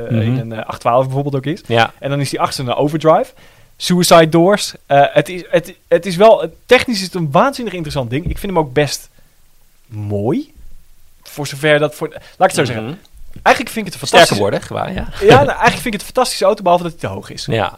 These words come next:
Speaker 1: Dat, dat is, dat
Speaker 2: Ja,
Speaker 1: is
Speaker 2: ja,
Speaker 1: het
Speaker 2: ja,
Speaker 1: beetje.
Speaker 2: ja, ja.
Speaker 1: Maar, eh, ja, eh, ze konden natuurlijk doorgaan met, met wat ze me-,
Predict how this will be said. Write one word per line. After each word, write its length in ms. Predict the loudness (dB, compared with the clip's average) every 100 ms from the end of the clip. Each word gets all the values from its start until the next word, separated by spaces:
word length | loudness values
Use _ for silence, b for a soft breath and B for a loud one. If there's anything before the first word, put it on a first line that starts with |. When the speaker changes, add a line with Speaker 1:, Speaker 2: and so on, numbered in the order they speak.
| -2
Speaker 1:
Dat, 200 | 0 4
dat 160 | 4 4
is, 100 | -2
dat 180 | 4 8
Speaker 2:
Ja, 80 | 10
Speaker 1:
is 60 |
Speaker 2:
ja, 60 | 10
Speaker 1:
het 260 | 10 8
Speaker 2:
ja, 60 | 6
Speaker 1:
beetje. 160 | 2 -2
Speaker 2:
ja, 140 | -2
ja. 160 | -4 0
Speaker 1:
Maar, 200 | 4 6
eh, 680 | 4 6 8 8 8 4 -2 -10 _ -20 -20 _
ja, 380 | 4 6 4 -4 _
eh, 840 | -16 -4 0 0 0 -2 -4 -6
ze 120 | -10
konden 200 | -10 -8
natuurlijk 260 | -6 -6 -4
doorgaan 200 | -4 -4
met, 220 | -8 -8
met 200 | -12 -8
wat 160 | -8 -8
ze 100 |
me-, 120 | -12